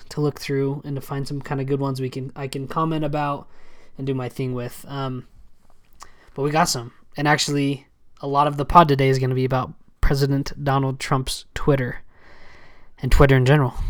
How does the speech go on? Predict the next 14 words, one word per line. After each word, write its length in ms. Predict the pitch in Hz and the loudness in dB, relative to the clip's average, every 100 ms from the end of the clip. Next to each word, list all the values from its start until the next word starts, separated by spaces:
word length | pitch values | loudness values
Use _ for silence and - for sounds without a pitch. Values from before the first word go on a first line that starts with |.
| - | -2
Um, 540 | - 139 135 131 127 131 - | 2 4 6 2 -2 -8 -12
so 120 | - 135 | -4 2
get 80 | |
ready 180 | 139 160 | 6 6
for 120 | 165 | 4
that. 280 | 147 160 - - 180 | 6 4 4 -10 -16
If 120 | - | -2
you 40 | 143 | 2
don't 120 | 143 | 4
know 80 | 139 | 4
what 60 | |
Twitter 280 | - 139 147 | 4 6 8
is, 260 | 156 131 131 | 8 6 2
uh, 320 | 123 120 | 0 -2